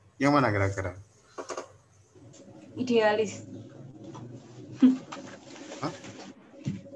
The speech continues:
Speaker 1: Idealis.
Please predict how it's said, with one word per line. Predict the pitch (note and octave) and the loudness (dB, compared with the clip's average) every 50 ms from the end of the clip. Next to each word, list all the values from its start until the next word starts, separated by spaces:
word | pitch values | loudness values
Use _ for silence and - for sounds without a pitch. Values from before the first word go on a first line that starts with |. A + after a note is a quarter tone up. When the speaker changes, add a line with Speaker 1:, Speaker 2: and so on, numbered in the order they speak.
| - - - - - - - _ _ _ - - - _ - - - _ _ - - _ _ _ - - - - - - | -18 -18 -20 -20 -20 -20 -20 _ _ _ -20 -20 -20 _ -20 -20 -20 _ _ -20 -20 _ _ _ -20 -20 -20 -20 -8 -8
Speaker 1:
Idealis. | - - - - A2 A#2 A#2+ A#2 - - - - | -6 -2 0 2 2 4 4 4 4 2 0 0